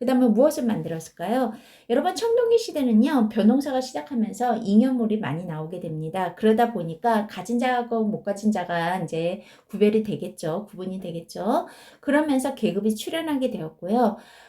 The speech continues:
어, 아무래도 높은 계급의 사람들은 자기를 과시하게, 과시하고 싶어지게 됩니다. 그 한 예가 바로 한국판 피라미드라고 해야 될까요? 고인돌이 나타나게 되고요. 그 다음에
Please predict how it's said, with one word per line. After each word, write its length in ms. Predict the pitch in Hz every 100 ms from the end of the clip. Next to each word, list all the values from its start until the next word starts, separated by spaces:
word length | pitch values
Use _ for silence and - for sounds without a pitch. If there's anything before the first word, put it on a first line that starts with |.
| - 208
어, 340 | 226 226 226 - _ _ -
아무래도 380 | 220 302 294
높은 340 | 226 208 285 262
계급의 440 | 254 240 214 196
사람들은 760 | 214 226 220 208 180 202 262 262
자기를 500 | - 170 170 208 233
과시하게, 760 | - 180 220 285 262 240 233 -
과시하고 640 | - 165 - 294 277 240
싶어지게 680 | 233 - - 226 185 147 -
됩니다. 520 | 165 156 160 190 185 - - -
그 380 | - 262 294 311
한 300 | 339 339 311
예가 600 | 220 165 220 269 320 320
바로 480 | 190 190 202 202 202 -
한국판 500 | - 440 440 349 294
피라미드라고 760 | - 440 415 403 - - 214 196
해야 200 | 196 190
될까요? 480 | 165 147 185 254 -
고인돌이 480 | 208 214 214 208
나타나게 580 | 202 - 190 180 175 175
되고요. 560 | 170 - 160 214 226 214 - - -
그 140 | - 226
다음에 800 | 269 254 170 180 220 214 165